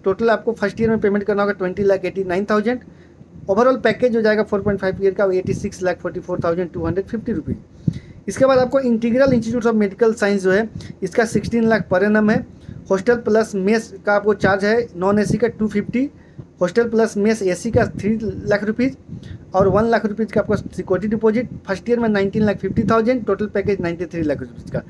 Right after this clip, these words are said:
ये जो मैंने बताया, ये तीन चार college, ये मुस्लिम minority college है। अब हम आते हैं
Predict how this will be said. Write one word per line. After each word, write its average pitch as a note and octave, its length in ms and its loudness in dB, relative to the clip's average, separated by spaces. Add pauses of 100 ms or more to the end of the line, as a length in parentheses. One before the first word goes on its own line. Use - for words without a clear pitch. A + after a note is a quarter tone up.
(420)
ये A#3 100 4
जो C4+ 120 4
मैंने C4 180 2
बताया, A#3+ 500 2
ये A3 160 2
तीन A#3+ 320 -2
चार A3+ 220 2
college, A3 320 2
ये A3 160 0 (580)
मुस्लिम A#3+ 420 2
minority G#3+ 320 0
college D3+ 340 2
है। A#2+ 80 0 (720)
अब G#3+ 80 4
हम B3 140 2
आते A#3+ 220 2
हैं C4 360 -2